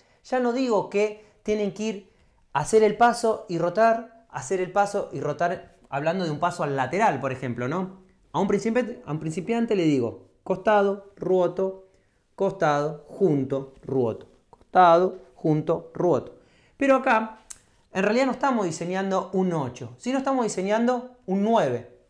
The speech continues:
un círculo por la rotación, un paso al costado, una línea, otro círculo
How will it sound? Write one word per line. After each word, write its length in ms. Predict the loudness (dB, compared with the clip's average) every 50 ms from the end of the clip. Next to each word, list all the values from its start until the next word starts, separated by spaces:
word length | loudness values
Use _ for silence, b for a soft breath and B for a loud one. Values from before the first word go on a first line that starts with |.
| _ -4
un 160 | -2 -2 0
círculo 640 | 0 2 2 2 0 0 0 0 0 0 0 -2 -8 -18 -20 _ _ _ _ _ _ _ _ _ _
por 140 | -6 -4
la 100 | -2 -2
rotación, 600 | -2 -4 -6 -8 -8 -8 -6 -6 -6 -6 -8 -10 -16 -20 _ _ _ _ _ _ _ _ _ _ _ _ _ _
un 200 | -10 -8 -4 -2
paso 240 | 0 0 0 -2 -6
al 60 | -6
costado, 680 | -4 -6 -4 0 2 2 2 2 0 -2 -6 -10 -14 _ _ _
una 200 | -6 -4 -2 -2 -2
línea, 500 | 0 -2 -2 -2 -2 -4 -6 -6 -10 -18 _ _ _ _ _ _ _ _ _ _ _ _ _ _ _ _ 0
otro 240 | 2 4 4 2 2
círculo 600 | 0 -2 -2 0 0 0 2 2 0 0 -4